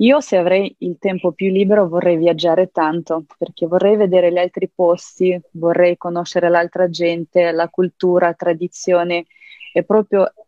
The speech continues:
immergersi in quell'altro mondo per capire, per vedere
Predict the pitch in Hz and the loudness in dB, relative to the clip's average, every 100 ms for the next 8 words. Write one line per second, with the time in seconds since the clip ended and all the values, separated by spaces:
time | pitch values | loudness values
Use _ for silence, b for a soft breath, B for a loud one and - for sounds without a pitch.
0 | _ 190 202 220 190 175 175 - - - | _ 0 2 2 2 0 -2 -2 -8 -6
1 | 180 175 175 156 180 185 190 214 214 202 | -4 -2 -4 -2 0 0 -2 -2 -2 0
2 | 196 208 214 - 175 - - 180 190 196 | 0 0 0 0 -2 0 -6 -4 -2 -2
3 | 196 180 175 180 170 175 196 196 | 0 -2 0 -2 2 4 4 0